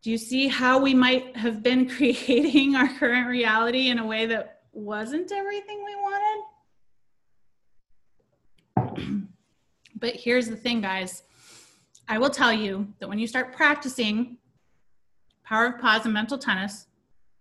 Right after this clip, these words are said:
you're gonna start to, that first probably ten days, you might just feel like you went through the biggest mental war of your entire life. It might be a lot.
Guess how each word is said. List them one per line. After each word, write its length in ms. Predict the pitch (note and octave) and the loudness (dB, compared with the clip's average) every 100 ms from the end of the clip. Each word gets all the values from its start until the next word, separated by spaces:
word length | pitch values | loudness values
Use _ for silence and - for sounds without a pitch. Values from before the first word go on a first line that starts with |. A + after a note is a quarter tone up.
| _ _ _ _ _ _ _ - | _ _ _ _ _ _ _ -10
you're 300 | G#3 A3+ B3 | 0 2 4
gonna 160 | C#4 | 4
start 400 | C#4+ - A#3+ A#3+ A#3+ | 2 2 2 2 -2
to, 760 | B3 A#3+ A3+ A3+ A3+ A3+ A3+ | 0 2 2 2 2 0 -2
that 280 | A#3 A3 A3 | -2 -2 -2
first 340 | B3 B3 C4+ - | 2 2 2 -6
probably 580 | - A#3+ C4 C#4+ D#4+ D#4 | -6 0 0 0 -2 -2
ten 320 | D#4 C#4 C4+ | -2 -2 0
days, 600 | C4+ A3 B3+ F#4 - - _ _ _ _ - | 2 2 2 -2 -6 -14 _ _ _ _ -8
you 220 | A#3 B3 | 0 2
might 260 | C#4 C#4+ A#3 | 4 2 0
just 240 | C4+ - | -8 -4
feel 140 | A#3 | -4
like 200 | A3+ A3 | -2 -4
you 120 | A3+ A3 | -6 -6
went 180 | G#3+ | -6
through 160 | G#3+ A3+ | -8 -8
the 100 | G#3 | -8
biggest 380 | F#3+ G3 A3 A3 | -8 -6 -6 -4
mental 360 | G3+ G3+ A#3 | -4 -4 -4
war 220 | G3+ F#3 F#3 | -6 -6 -6
of 100 | F#3 | -8
your 120 | F3 | -10
entire 420 | F3 - D3+ C#3 | -10 -14 -14 -14
life. 440 | - - - _ _ _ _ _ - | -16 -20 -20 _ _ _ _ _ -16
It 180 | G3+ | -12
might 240 | G#3+ G3 G3 | -8 -8 -6
be 380 | A3 G#3 G3 _ - | -6 -6 -8 _ -8
a 80 | |
lot. 500 | A3 F#3+ D#3+ - - | -6 -4 -8 -14 -20